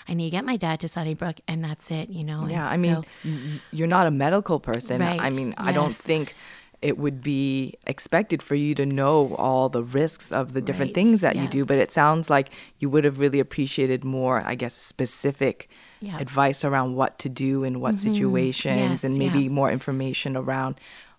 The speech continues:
Speaker 2: or, you know, what's the prognosis, how much time, so that you could
Speaker 1: Right.
Speaker 2: better prepare
Speaker 1: Yes,
Speaker 2: yourselves.
Speaker 1: yeah.
Speaker 2: Thank you so much for sharing all of this with us. Just to wrap up, is there something in particular,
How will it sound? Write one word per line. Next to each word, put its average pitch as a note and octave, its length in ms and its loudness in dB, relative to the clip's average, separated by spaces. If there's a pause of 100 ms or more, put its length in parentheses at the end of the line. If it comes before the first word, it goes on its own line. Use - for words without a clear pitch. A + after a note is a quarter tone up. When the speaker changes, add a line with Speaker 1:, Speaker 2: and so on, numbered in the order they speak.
(240)
Speaker 2:
or, C#3 120 -2
you C3 100 -2
know, B2 120 -2
what's C3+ 320 -2
the C#3+ 120 -2
prognosis, C3 680 -4
how C3 180 -4
much - 260 -4
time, B2+ 340 0
so C#3 140 -4
that - 160 -2
you C3+ 140 -4
could G3+ 160 -2
Speaker 1:
Right. - 180 -12
Speaker 2:
better C3 260 0
prepare C3 500 -6
Speaker 1:
Yes, C3 100 -2
Speaker 2:
yourselves. G#2+ 600 0
Speaker 1:
yeah. F3 140 -4 (640)
Speaker 2:
Thank G#3+ 240 2
you F#3+ 80 -2
so D3+ 220 0
much B2 300 -4
for C3 180 -6
sharing C3+ 400 -2
all C3 240 -2
of C3+ 120 -6
this C3+ 200 -2
with C#3 240 -4
us. C3+ 320 -2 (100)
Just F#3+ 260 -2
to A#3 60 2
wrap D#3+ 380 4
up, C#3 260 2
is C#3+ 240 -2
there F3+ 480 6
something F3 540 0
in E3 100 2
particular, D3 840 2